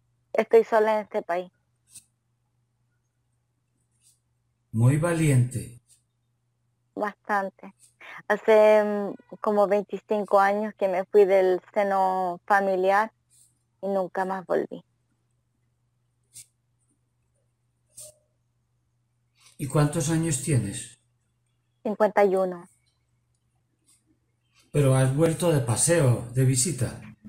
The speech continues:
Speaker 1: Sí, de visita sí. Una semana, algo así, pero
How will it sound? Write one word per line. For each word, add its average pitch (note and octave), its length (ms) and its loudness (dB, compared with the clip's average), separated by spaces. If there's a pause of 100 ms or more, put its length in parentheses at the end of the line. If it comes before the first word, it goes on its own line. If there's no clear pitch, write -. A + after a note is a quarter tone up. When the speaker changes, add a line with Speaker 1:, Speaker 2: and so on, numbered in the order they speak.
Speaker 1:
Sí, C#4+ 240 8
de B3 160 8
visita A3 600 -4
sí. F3+ 220 -4 (760)
Una F#3 260 -10
semana, F3 1160 -4
algo F3 180 0
así, F#3 420 -6
pero E3 380 -4